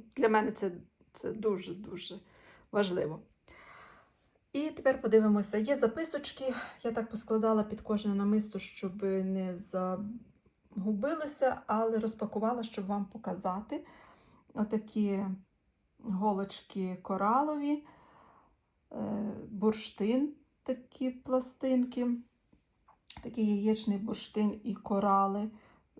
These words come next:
Вони разом стоять, тому що там записочка спільна для них. Такий шикарний бурштин, вінтажний. Гранат, такі червоні намистинки,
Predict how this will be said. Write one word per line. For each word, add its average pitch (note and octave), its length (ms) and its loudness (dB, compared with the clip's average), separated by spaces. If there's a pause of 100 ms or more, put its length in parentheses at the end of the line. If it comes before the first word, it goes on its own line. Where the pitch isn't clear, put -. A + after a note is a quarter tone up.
Вони A3+ 220 0
разом G3 340 -2
стоять, G3 360 -4
тому A3+ 220 -2
що A3+ 140 -6
там F#3+ 200 -2
записочка A3 720 -6
спільна C4+ 560 -2
для C4 240 2
них. B3+ 240 2 (720)
Такий G3+ 680 -2 (360)
шикарний G3+ 680 -2
бурштин, G3+ 540 -2
вінтажний. A#3 800 2 (1600)
Гранат, G#3+ 840 2 (580)
такі A#3+ 240 -6
червоні G#3+ 760 4 (760)
намистинки, G#3 1040 4